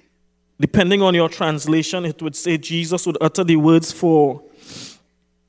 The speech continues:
at least John would record that Jesus had need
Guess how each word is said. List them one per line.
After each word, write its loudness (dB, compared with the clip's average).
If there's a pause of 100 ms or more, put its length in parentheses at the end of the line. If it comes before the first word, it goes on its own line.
(680)
at 0
least 0 (440)
John 2
would 4
record 2
that -2 (720)
Jesus 0
had -2
need 0